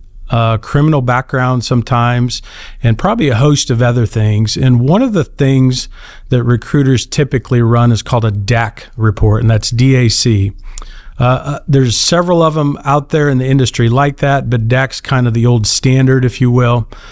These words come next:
Uh, most trucking companies still use the dac report.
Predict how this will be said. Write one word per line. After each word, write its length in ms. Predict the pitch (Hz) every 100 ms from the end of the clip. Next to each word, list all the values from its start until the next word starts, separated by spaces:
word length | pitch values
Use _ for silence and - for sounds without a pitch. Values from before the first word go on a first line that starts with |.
| - -
Uh, 160 | 107 107
most 380 | 113 123 131 -
trucking 340 | 143 - 127
companies 460 | - 127 131 120 107
still 260 | - 120
use 360 | 113 117 120 120
the 100 | 120
dac 380 | 113 120 123 -
report. 580 | 107 - 110 113 110